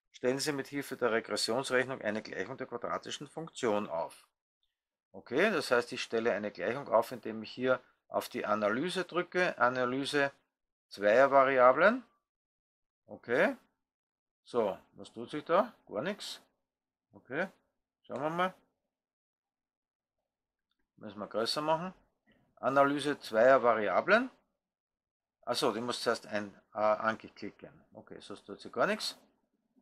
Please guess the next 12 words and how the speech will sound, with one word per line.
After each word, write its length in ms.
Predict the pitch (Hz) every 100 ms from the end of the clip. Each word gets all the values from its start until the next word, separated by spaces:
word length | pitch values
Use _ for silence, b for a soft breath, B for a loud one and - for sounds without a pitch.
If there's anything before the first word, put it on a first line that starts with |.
| _ _
Analyse 520 | 117 131 135 127 139
zweier 320 | - 104 101
Variablen. 520 | 104 107 107 147 202
Okay, 280 | 143 - 135
ich 160 | 151 131
habe 200 | 123 131
also 160 | 123
jetzt 140 | 123 -
hier 120 | 123
die 80 | 117
Punkte 480 | - 202 - 175
angegeben. 580 | 156 170 170 170 165 170